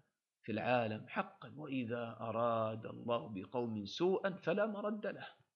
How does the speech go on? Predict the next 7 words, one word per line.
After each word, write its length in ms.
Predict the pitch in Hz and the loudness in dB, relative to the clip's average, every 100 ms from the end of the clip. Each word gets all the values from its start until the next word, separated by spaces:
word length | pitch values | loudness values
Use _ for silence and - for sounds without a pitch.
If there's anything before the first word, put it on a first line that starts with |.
| _ _ _ _ _ _ _ _ _ _ - | _ _ _ _ _ _ _ _ _ _ -2
ما 100 | 262 | 0
حد 200 | - 185 | 2 0
يستطيع 500 | 214 - - - - | -2 -4 -4 -4 -4
أن 100 | 147 | -2
يرد 380 | 123 139 143 - - - | 0 0 -2 -8 -16 -2
أمر 240 | 127 101 - | -2 -2 -6
الله. 300 | 107 - | -10 -14